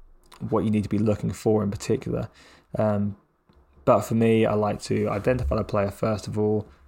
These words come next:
uh, watch, you know, it, it can vary. It could be five, it could be ten, it could be fifteen games. You could be watching, uh, a mixture of games and, and specific actions.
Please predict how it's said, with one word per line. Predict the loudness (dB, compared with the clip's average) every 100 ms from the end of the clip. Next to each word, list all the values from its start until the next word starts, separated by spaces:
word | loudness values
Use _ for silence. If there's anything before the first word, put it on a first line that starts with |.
| _ _ _ _ _ _ _ _ _ _ _ -20 -16 -6
uh, | -4 -2
watch, | 0 2 2 0 -2
you |
know, | -2 -2 -8 -6
it, | -4 -4
it | -2
can | 0
vary. | 2 2 2
It | -2
could | -6
be |
five, | -4 -2 -2 -2
it |
could | -6
be | -10
ten, | -6 -4 -4
it |
could | -4
be | -8
fifteen | -6 -6 -4 -2 -2
games. | -2 -2 -2
You | -4
could | -4
be |
watching, | -2 -2 -2 -4 -4 -8 -16 -20 -12
uh, | -2 -2 0
a | 0
mixture | 0 0 -2 -4
of | -2 0
games | 0 2 2 0
and, | -2 -2
and | -4
specific | -4 -4 -2 0 -2 -2
actions. | -4 -4 -2 -2 -4 -8